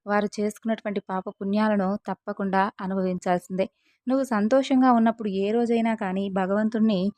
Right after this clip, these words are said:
"నేను ఇంత సంతోషంగా ఉండడానికి కలిగినటువంటి కారణం ఏమిటి?" అని ఎప్పుడైనా ప్రశ్నించావా? మరి ఎందుకు బాధలో ఉన్నప్పుడు మాత్రమే, "ఎందుకు నాకు ఈ కష్టాలు, ఎందుకు నాకు ఈ సమస్యలు?" అని చెప్పి భగవంతుని నిలదీస్తారు చెప్పండి? ఏదైనా కానీ సమభావంతో తీసుకోవాలి. ఏదైనా కానీ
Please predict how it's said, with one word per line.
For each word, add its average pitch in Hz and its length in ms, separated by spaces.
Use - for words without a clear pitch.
"నేను 247 140
ఇంత 208 220
సంతోషంగా 247 720
ఉండడానికి 208 440
కలిగినటువంటి 190 540
కారణం 190 480
ఏమిటి?" 202 320
అని 208 160
ఎప్పుడైనా 214 380
ప్రశ్నించావా? 202 640
మరి 262 160
ఎందుకు 240 380
బాధలో 202 400
ఉన్నప్పుడు 214 340
మాత్రమే, 196 420
"ఎందుకు 208 320
నాకు 208 260
ఈ 190 100
కష్టాలు, 196 580
ఎందుకు 208 340
నాకు 214 280
ఈ 190 60
సమస్యలు?" 208 520
అని 202 140
చెప్పి 202 160
భగవంతుని 202 520
నిలదీస్తారు 208 580
చెప్పండి? 220 420
ఏదైనా 269 460
కానీ 208 360
సమభావంతో 208 640
తీసుకోవాలి. 190 560
ఏదైనా 220 380
కానీ 196 320